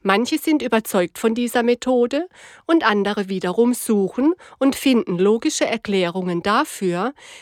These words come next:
dass das, was sie gesehen oder selbst erlebt haben, nicht sein kann und nichts mit ihnen selbst zu tun hat.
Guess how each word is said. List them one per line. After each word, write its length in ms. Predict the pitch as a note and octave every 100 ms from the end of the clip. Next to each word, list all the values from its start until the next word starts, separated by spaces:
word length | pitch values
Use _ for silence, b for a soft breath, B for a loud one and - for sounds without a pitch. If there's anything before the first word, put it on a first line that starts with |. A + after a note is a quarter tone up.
| B
dass 260 | G#3 G3+ -
das, 460 | F3+ C4 - - - b b
was 160 | G#3
sie 140 | - -
gesehen 680 | G#3 - G3+ F3+ G3 C#4+ - B B
oder 240 | G3+ G3
selbst 460 | - G#3+ F#3+ - -
erlebt 480 | E3+ G#3 D#4+ - F#3+
haben, 420 | F3 - F#3+ C4 b b b
nicht 260 | A3 -
sein 360 | - F#3+ E3+ E3+
kann 420 | - F3 F#3 D4+ F#4 b b b
und 180 | C4+ -
nichts 340 | C#4+ - -
mit 140 | D#4 -
ihnen 260 | F#3+ G3+
selbst 460 | - F3+ E3+ - -
zu 280 | - - D4+
tun 380 | - E3+ D#3
hat. 320 | D3+ D3+ -